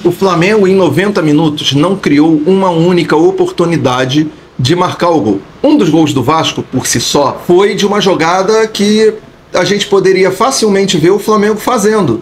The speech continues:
tempos atrás. Hoje, a gente não vê, a gente vê o Flamengo tocando a bola de um zagueiro pro outro, do outro zagueiro pro um, depois pro lateral, depois volta pro zagueiro, até perder a bola e tomar o contra-ataque. Sorte do Flamengo,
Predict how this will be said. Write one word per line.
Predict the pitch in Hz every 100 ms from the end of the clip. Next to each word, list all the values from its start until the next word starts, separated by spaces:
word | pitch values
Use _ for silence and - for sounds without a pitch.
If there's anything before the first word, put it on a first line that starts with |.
| -
tempos | - 165 160 147
atrás. | 131 117 104 - -
Hoje, | 156 202 202 120 104 - - -
a | 147
gente | 190 202
não | 214 196
vê, | 147 170
a |
gente | 143 151
vê | 170
o | 190
Flamengo | 170 156 170 180
tocando | 175 - 185
a |
bola | 151 139 131
de | 143
um | 190
zagueiro | 170 147 185
pro | 175 156
outro, | 165 190 165
do | 170
outro | 175
zagueiro | 170 151 170
pro | - 143
um, | 147 214
depois | 208 185 190 190
pro | 170
lateral, | 165 147 180 196
depois | 190 180
volta | 160 208 202
pro | 170
zagueiro, | 151 139 190 202 - -
até | 196 190 262 285
perder | 240 196 202
a | 180
bola | 147 196 208
e |
tomar | 214 196 185
o | 190
contra-ataque. | 180 202 202 131 107 -
Sorte | - - 196 - 143
do | 117
Flamengo, | 127 123 139